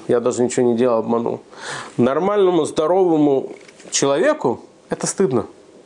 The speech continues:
Ему становится стыдно. «Ребят, вы что, это я тут ни при чем». Ему будет чу-, он будет себя чувствовать не очень-то комфортно в этот момент. И вот точно так же с приходом Машиаха.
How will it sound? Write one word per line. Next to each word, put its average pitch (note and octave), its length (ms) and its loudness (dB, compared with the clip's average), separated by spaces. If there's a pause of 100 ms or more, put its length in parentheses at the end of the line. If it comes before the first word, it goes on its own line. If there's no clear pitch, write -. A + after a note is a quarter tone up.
(460)
Ему D3 140 2
становится E3 380 0
стыдно. A#2+ 420 2
«Ребят, C#3 320 0
вы C3 100 0
что, A#2 280 -2
это B2+ 760 0
я B2+ 240 0
тут D#3 200 -2
ни D3+ 80 2
при D3 160 -2
чем». D3 360 -2 (1080)
Ему E3+ 140 4
будет F3 340 -2
чу-, - 180 0
он E3+ 160 2
будет G#3+ 180 0
себя G#3 140 0
чувствовать G3+ 400 -2
не G3+ 60 4
очень-то G3+ 280 0
комфортно G3 460 -4
в A2+ 60 2
этот - 160 -6
момент. G#2+ 320 0 (1500)
И - 40 -8
вот G2+ 80 -2
точно - 320 -4
так G2 80 -2
же G2 80 -4
с - 60 -4
приходом C#3 360 -2
Машиаха. A3 520 -2